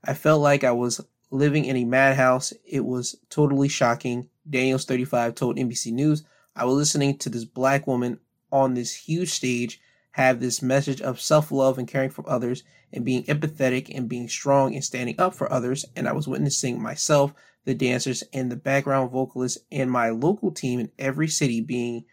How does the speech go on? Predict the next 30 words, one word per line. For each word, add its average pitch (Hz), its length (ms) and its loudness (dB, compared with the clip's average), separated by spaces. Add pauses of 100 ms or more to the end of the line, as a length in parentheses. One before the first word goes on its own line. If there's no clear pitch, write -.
(180)
harassed 131 680 2
and 123 180 -2
bullied 123 380 -2
regularly." 143 720 -2 (680)
Daniels 127 320 0
claims 120 440 -4
in - 80 -10
the 139 60 -6
suit, 190 560 0
which 131 180 -6
was 123 140 -6
obtained 123 320 -2
by 117 80 -2
People, 151 460 0
that - 180 -12
she 147 520 -2 (100)
designed 123 520 0
c-, - 80 -20 (380)
custom 123 480 2
pieces 120 340 -8
for - 160 -8
the 110 120 -6
dancers 135 560 0 (320)
on 123 160 2
Lizzo's 120 280 0
tour 131 260 2
in 131 180 -2
September 117 420 -4 (220)
twenty 123 240 -2
twenty-two 156 580 2